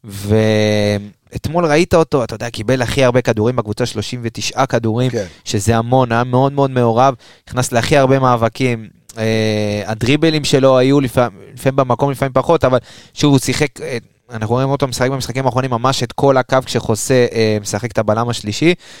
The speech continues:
Speaker 1: והוא כן, הוא תמיד היה שם, ותמיד, אתה יודע, הוא ניסה לדחוף קדימה,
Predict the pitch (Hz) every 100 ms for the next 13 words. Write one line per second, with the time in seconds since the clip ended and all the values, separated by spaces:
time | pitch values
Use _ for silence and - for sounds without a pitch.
0 | - - - 98 101 107 117 120 117 117
1 | 120 - 123 - 160 175 156 120 - 123
2 | _ - 156 175 160 156 160 156 - 139
3 | 131 127 151 151 139 147 135 123 - 151
4 | 143 - - - 135 143 135